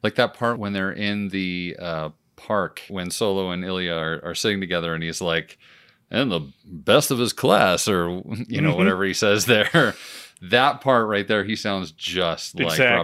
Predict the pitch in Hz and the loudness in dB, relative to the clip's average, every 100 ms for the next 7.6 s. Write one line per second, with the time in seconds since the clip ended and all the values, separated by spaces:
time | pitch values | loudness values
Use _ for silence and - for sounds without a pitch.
0 | - 101 82 78 71 71 - 87 - - | -2 -6 -6 -6 -8 -12 -16 -12 -10 -12
1 | - 104 90 - 92 85 78 - 76 58 | -6 -4 -4 -4 -4 -4 -8 -10 -12 -12
2 | - - - 190 247 165 123 180 - 160 | -18 -8 0 2 2 -2 -4 -4 -2 -4
3 | 143 107 87 - 104 113 101 95 90 73 | -4 -6 -6 -6 -6 -4 -2 -2 -2 -6
4 | 69 65 - - 117 123 139 98 98 - | -8 -10 -18 -10 -2 0 2 0 -4 -6
5 | 87 90 147 175 156 147 131 110 101 98 | -8 0 0 0 -4 -4 -2 -2 -2 -2
6 | 90 85 90 82 80 95 82 80 87 78 | -4 -2 -4 -6 -8 -10 -10 -8 -8 -8
7 | 76 71 - 67 58 60 | -10 -14 -14 -16 -16 -20